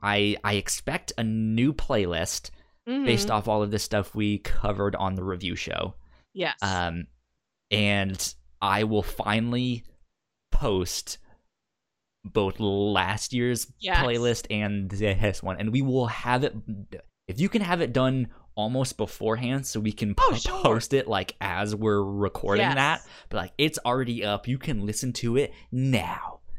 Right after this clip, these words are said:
Speaker 2: Mm-hmm.
Speaker 1: Um, that would be fantastic, 'cause I love that
Speaker 2: I,
Speaker 1: idea.
Speaker 2: I love to make a playlist. I have so few occasions to do it.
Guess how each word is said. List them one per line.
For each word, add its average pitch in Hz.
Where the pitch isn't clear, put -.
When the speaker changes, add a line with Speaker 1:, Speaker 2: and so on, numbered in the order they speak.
Speaker 2:
Mm-hmm. 302
Speaker 1:
Um, 95
that 113
would 104
be 92
fantastic, -
'cause -
I 117
love 90
that -
Speaker 2:
I, 87
Speaker 1:
idea. 110
Speaker 2:
I 262
love 226
to 226
make 190
a 175
playlist. 160
I 175
have 175
so 269
few 277
occasions 226
to 185
do 160
it. 110